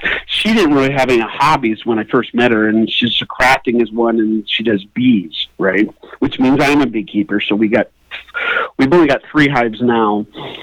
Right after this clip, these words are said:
But I always say the greatest thing about having bees is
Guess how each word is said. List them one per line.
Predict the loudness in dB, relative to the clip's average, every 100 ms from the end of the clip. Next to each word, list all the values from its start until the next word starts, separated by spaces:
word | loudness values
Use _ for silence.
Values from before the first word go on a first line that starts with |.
| -16 -6
But | 0
I | 2
always | 2 0 -2
say | -4
the | -2
greatest | 2 2 2 0
thing | 0 2
about | 2 0 -2
having | -4 -2 0 0
bees | 0 2 2 0 -2 -6 -12 _ _ _ _
is | -2 -2 -2 -6